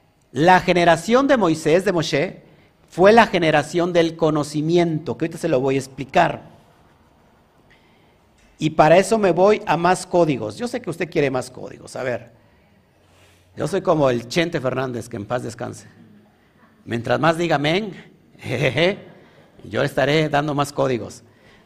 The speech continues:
No, pues usted no dice ni amén. Ok. A ver, ¿qué, qué más les voy a traer aquí?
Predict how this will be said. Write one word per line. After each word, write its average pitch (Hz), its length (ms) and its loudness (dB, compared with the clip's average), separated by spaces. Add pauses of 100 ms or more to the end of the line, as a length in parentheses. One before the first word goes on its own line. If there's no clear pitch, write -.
(120)
No, - 80 -10
pues 127 60 -14
usted 135 140 -8
no 143 40 -4
dice 151 180 -6
ni 135 100 -2
amén. 107 520 -4 (1400)
Ok. - 300 -6 (2000)
A 117 120 -4
ver, 123 140 -4
¿qué, 185 380 -4
qué 175 140 -2
más 175 400 -2
les 113 140 -10
voy 139 120 -6
a 135 80 -6
traer 117 200 -8
aquí? 90 240 -14